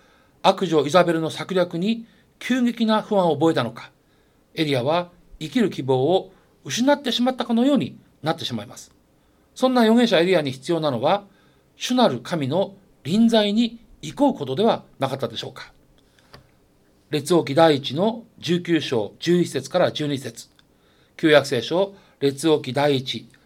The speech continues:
十九章十一節から十二節。「主は仰せられた。外に出て、山の上で主の前に立て。」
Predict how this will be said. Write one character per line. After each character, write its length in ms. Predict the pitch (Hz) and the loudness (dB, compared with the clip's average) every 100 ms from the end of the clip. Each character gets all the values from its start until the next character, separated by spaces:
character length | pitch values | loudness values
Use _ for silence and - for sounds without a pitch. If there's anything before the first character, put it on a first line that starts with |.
| _ - | _ -6
十 180 | 160 170 | -2 0
九 180 | 170 | 0
章 240 | 135 139 123 | 0 -2 -2
十 200 | 139 175 | 0 0
一 60 | |
節 200 | 165 135 - | 0 -4 0
か 80 | |
ら 80 | 180 | 0
十 160 | 127 151 | 0 -4
二 100 | 143 | -6
節。 320 | 135 - - _ _ _ _ _ _ _ _ _ _ _ _ | -6 -10 -16 _ _ _ _ _ _ _ _ _ _ _ _
「主 200 | - - | -10 2
は 300 | 247 185 147 - | 6 6 6 -2
仰 160 | 143 160 | 2 2
せ 120 | 160 | 2
ら 100 | 131 | 0
れ 80 | 120 | -2
た。 220 | - - _ _ _ _ _ _ _ _ | -8 -18 _ _ _ _ _ _ _ _
外 340 | - 233 233 180 | -2 0 2 0
に 160 | 147 | 0
出 140 | 135 160 | 0 -2
て、 280 | 139 113 - _ _ _ | -2 -6 -12 _ _ _
山 240 | 135 156 185 | 0 2 4
の 220 | 185 175 | 2 0
上 120 | 180 | 0
で 140 | 151 139 | 0 0
主 160 | - | 0
の 120 | 214 | 0
前 180 | 165 135 | 2 0
に 100 | 117 | -2
立 200 | 107 180 | -6 -10
て。」 160 | - | -10